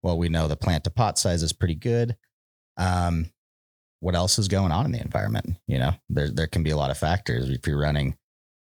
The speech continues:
too humid, we're not gonna see the same kind of transpiration rate. If you're too dry, we're not gonna see the same kind of transpiration rate. If everything else lines up, but at the end of the day, your lights are only putting out five hundred fifty P P F D, let's say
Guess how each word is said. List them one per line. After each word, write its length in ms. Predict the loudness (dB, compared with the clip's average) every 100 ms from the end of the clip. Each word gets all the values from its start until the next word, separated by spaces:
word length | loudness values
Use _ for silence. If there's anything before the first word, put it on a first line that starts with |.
| _ -4
too 80 | -2
humid, 480 | 2 2 2 0 -2 -4
we're 160 | -2
not 100 | 0
gonna 100 | 0
see 120 | 0
the 80 | 2
same 220 | 0 0
kind 120 | 0 0
of 60 |
transpiration 680 | 0 0 0 0 0 0 0
rate. 160 | 0 -2
If 120 | -2
you're 80 | -2
too 200 | -2 -2
dry, 300 | 0 0 0
we're 100 | -2
not 160 | -4
gonna 140 | -2 0
see 100 | 0
the 100 | 0
same 220 | 0 0
kind 160 | 0 -2
of 60 |
transpiration 760 | 0 -2 0 -2 -2 0 0 0
rate. 280 | 0 -2 -2
If 220 | -2 -2
everything 440 | 0 0 0 0 0
else 260 | 2 0
lines 320 | 0 -2 0 0
up, 240 | -2 -4
but 400 | -8 -2 -2 -2 _ _ _ _ _ -6
at 160 | -4 0
the 120 | 0
end 100 | 0
of 60 |
the 80 | 0
day, 240 | 0 2 2
your 160 | 0
lights 280 | 0 0 2
are 60 | 2
only 140 | 0
putting 260 | 0 0 0
out 180 | -2
five 280 | 0 0 2
hundred 260 | 0 0 -2
fifty 260 | -4 -2
P 160 | -2 -2
P 200 | 0 -2
F 120 | -2
D, 160 | 0 0
let's 240 | 0 0
say 280 | 2 2 -2